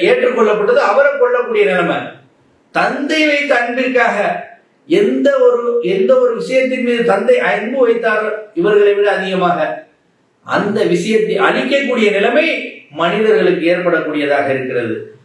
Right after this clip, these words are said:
அல்லாஹ் ஒரு கேள்வி கேட்கிறான். என்ன மாதிரியான கேள்வியை கேட்கிறான்? அல்லாஹ் தனது வழங்கி அருளில் இவர்கள் போராமைப்படுகிறார்களா? நல்லா கேட்கிறான். இவருக்கு வழங்-,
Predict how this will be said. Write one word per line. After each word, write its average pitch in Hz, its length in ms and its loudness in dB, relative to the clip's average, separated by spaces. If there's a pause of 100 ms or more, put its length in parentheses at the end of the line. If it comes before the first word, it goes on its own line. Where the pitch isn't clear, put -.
(220)
அல்லாஹ் 269 400 2
ஒரு 226 200 2
கேள்வி 233 300 -2
கேட்கிறான். 175 460 -2 (540)
என்ன 214 240 2
மாதிரியான 247 400 2
கேள்வியை 233 320 0
கேட்கிறான்? 208 560 0 (100)
அல்லாஹ் 254 560 2
தனது 214 400 -2
வழங்கி 269 500 0
அருளில் 247 720 -2 (720)
இவர்கள் 254 440 2
போராமைப்படுகிறார்களா? 240 1200 2
நல்லா 254 280 2
கேட்கிறான். - 420 -4 (360)
இவருக்கு 185 480 0
வழங்-, 277 300 0